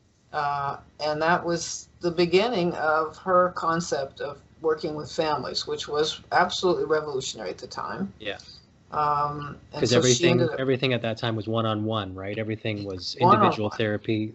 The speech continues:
Speaker 1: within
Speaker 2: Absolutely.
Speaker 1: the psychoanalytic model. Um,
Speaker 2: Yes.
Speaker 1: so for her to do that, um, actually went against a lot of the, the quote unquote rules of practice, uh, in psychotherapy. So.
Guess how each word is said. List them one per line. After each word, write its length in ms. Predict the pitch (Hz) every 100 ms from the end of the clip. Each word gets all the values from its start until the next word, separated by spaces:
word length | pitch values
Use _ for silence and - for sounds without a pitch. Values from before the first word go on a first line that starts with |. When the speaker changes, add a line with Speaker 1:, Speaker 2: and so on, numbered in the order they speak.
| -
Speaker 1:
within 200 | 113 156
Speaker 2:
Absolutely. 360 | 185 208 - 113
Speaker 1:
the 60 |
psychoanalytic 560 | - 104 101 101 98 95
model. 400 | 107 101 98 95 _ - - - _
Um, 100 | 110
Speaker 2:
Yes. 380 | 98 92 95 - -
Speaker 1:
so 320 | - - 95
for 200 | 92 101
her 200 | 95 107
to 100 | 98
do 320 | 87 104 120
that, 320 | 101 87 92 - _ -
um, 360 | 101 95 92 117 -
actually 260 | 120 - 113
went 220 | 101 110
against 600 | 101 107 135 131 - -
a 40 | 107
lot 300 | 107 101 98
of 180 | 92 - 101
the, 200 | 98 92 _ _ _ _
the 260 | 107 101 107 -
quote 200 | _ 104
unquote 300 | 101 98 107 98
rules 420 | 104 110 101 95
of 80 | 95
practice, 720 | 110 101 - - 110 - -
uh, 160 | 107 113
in 100 | 101
psychotherapy. 800 | - 98 104 - 98 95 - 90
So. 260 | - - -